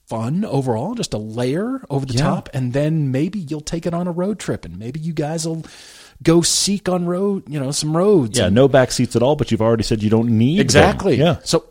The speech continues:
Speaker 1: any Cayman. I mean, maybe
Speaker 2: Interesting.
Speaker 1: Boxster, but you'll probably leave the top up anyway, so go get a Cayman.
Speaker 2: Yeah. Okay. Uh, this is interesting, Kevin, 'cause Paul and I did not think about this the same way. I'm gonna go here real quick and say, if you did sell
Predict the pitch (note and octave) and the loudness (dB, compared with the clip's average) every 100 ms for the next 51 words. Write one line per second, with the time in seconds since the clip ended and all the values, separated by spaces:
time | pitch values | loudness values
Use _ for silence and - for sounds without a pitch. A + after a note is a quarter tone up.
0 | - A3+ G#3 - D#3+ C3 G2 - - _ | 0 2 2 0 0 2 -2 -8 -18 _
1 | - C#3 B2 D3+ F3+ E3 C3 C3 - E3 | -4 0 0 4 6 6 4 2 0 0
2 | C#3+ B2+ A#2 C#3+ B2 B2+ A#2 D3 C3 B2 | 0 0 0 0 0 0 -2 -2 -2 0
3 | C#3+ B2 C#3+ F3 D#3 F#3+ F3+ F3 F3+ D#3 | 0 2 0 -2 0 0 0 0 0 -2
4 | F#2 - G2+ F#2+ - - D3 - A#3+ - | -4 -6 -2 -2 -2 -6 -6 -4 -6 -6
5 | A#2 - - F#3+ G3 C4+ A#3+ G#3 - D#2+ | -8 -8 -8 -6 -2 0 0 -2 -4 -4
6 | - F2+ G#2 A2 - - - - F#3+ G#3+ | -4 -4 -4 -6 -6 -16 -8 0 2 2
7 | C3+ A2+ G#2 B2+ - A#2 C3+ A2+ G#2 - | 2 0 2 0 0 -4 -4 -2 -2 -2
8 | - G2 - G#2 G2 F2+ - F#3+ G3 C#3 | -6 -6 -2 0 2 0 2 2 2 0
9 | A#2 A2 F#2 F#2+ - G2+ - F#2 E2 G2 | 0 0 0 -2 -2 -4 -2 -6 -4 -2
10 | C#2+ - G#2 F#2+ D#3 F3 D#3+ - G2 E2+ | -2 -2 -2 -2 -2 -2 -4 -4 -2 0
11 | D#2+ | -2